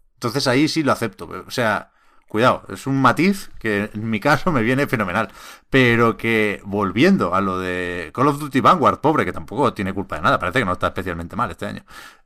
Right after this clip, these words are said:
Y, y G T A Trilogy, que, que os voy a contar. Joder, ¿no, nos da un poco de miedo normalizar esta situación? Quiero decir,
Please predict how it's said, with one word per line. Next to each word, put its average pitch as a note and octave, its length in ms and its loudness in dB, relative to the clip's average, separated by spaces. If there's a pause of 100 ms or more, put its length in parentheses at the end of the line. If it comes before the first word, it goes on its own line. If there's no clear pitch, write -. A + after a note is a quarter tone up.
(360)
Y, A2+ 560 -2
y F2+ 760 -10 (360)
G B2 120 -4
T D#3 100 4
A A#2 80 4
Trilogy, C#3+ 580 0
que, F2+ 140 -16
que F2 140 -10
os E2 80 -10
voy F2+ 100 -6
a D#2+ 60 -10
contar. F#2+ 320 -10 (1400)
Joder, C#3 420 0 (240)
¿no, A#2+ 240 0
nos C3 180 2
da G#3+ 80 4
un G3 80 0
poco G#3 160 -2
de F3+ 100 2
miedo E3 360 2
normalizar C3 640 4
esta C#3 180 -2
situación? C3+ 520 0
Quiero C3+ 180 2
decir, A#2+ 240 -2